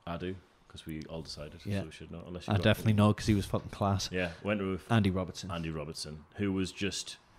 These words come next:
Speaker 1: to a man, the best player on the pitch by a mile. And it's not like he didn't have issues, because we all know what Wolves are like for getting down the lines.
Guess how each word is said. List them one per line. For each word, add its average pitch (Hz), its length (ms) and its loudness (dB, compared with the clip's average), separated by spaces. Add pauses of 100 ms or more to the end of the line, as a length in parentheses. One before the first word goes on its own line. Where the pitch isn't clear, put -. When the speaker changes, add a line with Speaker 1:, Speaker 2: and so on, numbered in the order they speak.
(600)
Speaker 1:
to 110 180 4
a 98 40 6
man, 92 300 2
the 87 80 0
best 90 260 -2
player 87 420 2 (120)
on 82 140 -8
the 82 60 -8
pitch - 300 -12
by 92 200 0
a 92 80 -2
mile. 90 520 -4 (300)
And 104 80 -4
it's 107 100 -6
not 170 120 4
like 147 100 0
he 139 80 2
didn't 143 180 0
have 135 140 4
issues, 151 320 2
because 131 400 -2 (420)
we 107 60 4
all 127 140 8
know 127 100 8
what 110 160 4
Wolves 110 240 2
are 107 40 2
like 110 160 4
for 113 100 -2
getting 104 240 2
down 101 180 4
the 95 80 2
lines. 101 540 0